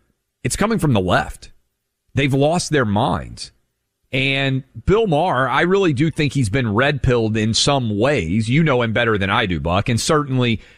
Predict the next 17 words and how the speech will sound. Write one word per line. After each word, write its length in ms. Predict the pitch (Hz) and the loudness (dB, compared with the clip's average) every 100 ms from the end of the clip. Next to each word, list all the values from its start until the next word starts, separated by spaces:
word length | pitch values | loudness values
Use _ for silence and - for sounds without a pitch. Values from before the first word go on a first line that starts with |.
| _ | _
when 140 | 156 | 0
I 80 | 185 | 0
say 160 | 185 156 | 2 2
red-pilled, 440 | 123 131 139 117 127 | 2 2 2 0 0
I 100 | 175 | 0
don't 180 | 180 | 0
mean 180 | 143 139 | -2 0
that 120 | 127 | 0
you 140 | 123 123 | 0 0
take 200 | 143 127 | 0 0
a 60 | |
red 320 | 110 117 123 110 | 0 2 0 0
pill 240 | 113 104 | 0 0
and 220 | 113 113 | 0 -2
suddenly 480 | - 160 135 127 120 | 0 0 0 0 0
you 400 | 101 120 143 123 | 0 2 2 2
are 320 | 117 107 110 | 2 0 -2